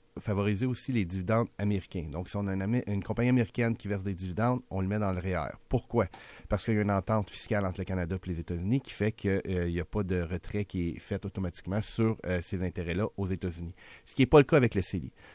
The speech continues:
Donc, avec le celi, si on a une compagnie américaine qui verse des dividendes, il va y avoir un, une retenue qui va être par, faite par le gouvernement américain. Donc,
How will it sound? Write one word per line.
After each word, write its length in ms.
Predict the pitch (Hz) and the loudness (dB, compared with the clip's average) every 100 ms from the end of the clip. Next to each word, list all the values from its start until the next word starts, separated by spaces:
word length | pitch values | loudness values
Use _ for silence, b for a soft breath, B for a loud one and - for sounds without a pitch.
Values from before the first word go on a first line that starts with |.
| b b | b b
Donc, 260 | 87 101 - | -2 -2 0
avec 200 | 92 92 | -2 0
le 60 | 101 | -4
celi, 320 | - 95 120 | -2 0 0
si 160 | - 104 | 2 0
on 100 | 95 | 0
a 20 | |
une 80 | 92 | 0
compagnie 280 | 90 95 95 | -2 -2 0
américaine 380 | 95 87 104 98 | 0 0 -2 -2
qui 120 | 90 | -2
verse 100 | 87 | 0
des 80 | 87 | -2
dividendes, 500 | 78 80 87 113 127 | -2 -2 2 2 2
il 60 | 95 | 0
va 80 | 87 | 0
y 40 | |
avoir 260 | 85 92 76 - | 2 0 -2 -4
un, 300 | 87 82 76 67 64 | -4 -4 -6 -8 -6
une 120 | 90 | -2
retenue 320 | 85 87 101 113 | 0 0 0 -2
qui 100 | - | 0
va 100 | 92 | -2
être 140 | 90 | -2
par, 200 | - 92 - | -4 -4 -4
faite 220 | - 120 | -4 -2
par 100 | 101 | 0
le 80 | 90 | 0
gouvernement 360 | 82 92 87 | 0 -2 0
américain. 360 | 90 87 - - - b b b b b b b b _ | 0 -2 -6 -14 -14 b b b b b b b b _
Donc, 320 | 87 117 131 | 6 8 8